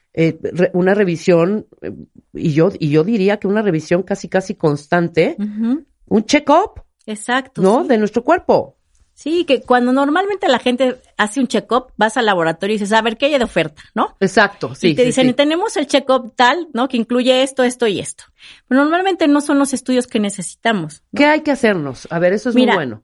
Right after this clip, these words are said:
Speaker 2: aquí es muy importante, este, sobre todo, y acudir con un especialista.
Speaker 1: Ajá.
Speaker 2: Porque si vas y te, te van a pedir un montón de estudios que ni le van a servir al especialista.
Speaker 1: Claro.
Speaker 2: Primero tienes que ir al médico para que te escuche, para que vea tus síntomas y entonces ya decidir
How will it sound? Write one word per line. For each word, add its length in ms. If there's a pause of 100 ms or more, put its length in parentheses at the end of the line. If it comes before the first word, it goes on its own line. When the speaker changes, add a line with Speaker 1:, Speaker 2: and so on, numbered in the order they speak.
Speaker 2:
aquí 300
es 100
muy 220
importante, 880
este, 540 (160)
sobre 220
todo, 260
y 200
acudir 460
con 180
un 120
especialista. 880
Speaker 1:
Ajá. 420
Speaker 2:
Porque 280
si 140
vas 180 (100)
y 80
te, 160
te 100
van 160
a 60
pedir 160
un 80
montón 280
de 60
estudios 480
que 260 (440)
ni 320
le 140
van 200
a 40
servir 340
al 80
especialista. 680
Speaker 1:
Claro. 280
Speaker 2:
Primero 300
tienes 260
que 120
ir 40
al 100
médico 440
para 220
que 120
te 320 (380)
escuche, 760
para 200
que 140
vea 140
tus 140
síntomas 480
y 40
entonces 400
ya 80
decidir 440